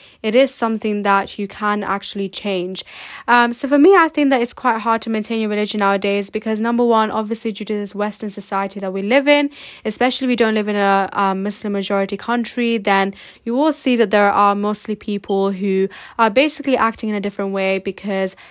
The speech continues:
they either don't believe in Islam or because they don't have enough knowledge about Islam. And that's my second point, that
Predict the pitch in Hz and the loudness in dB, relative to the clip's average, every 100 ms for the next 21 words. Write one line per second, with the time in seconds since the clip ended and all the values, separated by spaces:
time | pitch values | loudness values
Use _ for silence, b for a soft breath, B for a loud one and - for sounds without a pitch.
0 | B 214 208 214 208 202 202 202 196 - | B -4 0 0 0 0 0 2 0 -4
1 | _ _ _ 202 208 208 208 214 208 208 | _ _ _ 0 2 2 0 -2 -2 -2
2 | - 214 202 233 254 214 202 196 214 226 | -2 2 4 4 2 2 2 2 -2 -4
3 | 226 226 233 233 247 254 262 247 240 320 | -2 0 0 0 -2 -2 -2 0 2 4
4 | 320 240 - 196 190 190 - 185 190 202 | 4 0 -2 -4 -4 -6 -4 -4 -4 -6
5 | 196 220 - 240 226 240 247 240 294 254 | -6 -6 -4 -6 -4 -4 -2 0 2 0
6 | 202 - 202 | -2 0 0